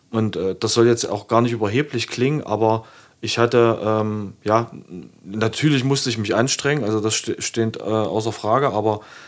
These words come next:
rein fußballerisch hab ich, äh, jetzt nicht mehr gemacht, als vielleicht nötig war und, ähm, war trotzdem immer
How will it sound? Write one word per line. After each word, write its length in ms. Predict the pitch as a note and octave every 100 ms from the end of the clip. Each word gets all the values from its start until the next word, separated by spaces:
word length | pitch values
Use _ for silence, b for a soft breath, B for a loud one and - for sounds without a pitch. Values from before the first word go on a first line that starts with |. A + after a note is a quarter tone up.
| B -
rein 420 | - G#2 A2 G2+
fußballerisch 1000 | - C3+ D3+ - D3+ D#3 D3+ D#3+ - b b b b -
hab 180 | A#2
ich, 260 | A#2+ A2+ -
äh, 280 | G#2+ G#2+ G#2+ - -
jetzt 300 | G#2 A#2 -
nicht 220 | A#2 A#2
mehr 240 | A#2 A#2+ C3+
gemacht, 440 | B2+ B2+ - -
als 480 | A2+ A2+ - - -
vielleicht 420 | - A2 G#2+ G2+
nötig 380 | A2+ C3 D3+ -
war 260 | C3 C3+ B2+
und, 280 | A2+ A2+ B B B B B -
ähm, 520 | G#2 A2 A2 G2 F2 -
war 180 | G#2+ A2+
trotzdem 480 | A#2+ A#2+ - A#2
immer 460 | - A#2+ A#2+ A#2